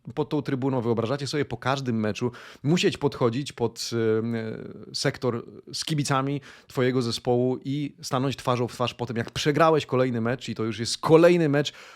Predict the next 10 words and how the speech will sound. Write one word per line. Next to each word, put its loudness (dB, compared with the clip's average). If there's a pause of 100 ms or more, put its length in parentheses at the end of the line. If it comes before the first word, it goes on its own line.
w -20
którym 0
nie 2
zdobyłeś 0
ani 0
jednego 0
punktu -4
i -2 (200)
po -8
prostu -2